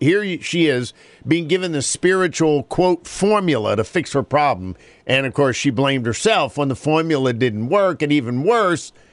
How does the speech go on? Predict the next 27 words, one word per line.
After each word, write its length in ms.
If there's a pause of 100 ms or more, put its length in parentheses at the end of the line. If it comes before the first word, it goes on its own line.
(340)
this 240
approach 560
to 120
suffering 580
was 120
disproved 640
generations 680
ago. 400
It's 180
in 120
the 60
Bible, 480
actually. 540 (320)
And 140
you 80
know 120
who 140
I'm 100
gonna 200
say, 260
right? 400
Job, 420
if 160
you 120
know 180
about 320
Job. 380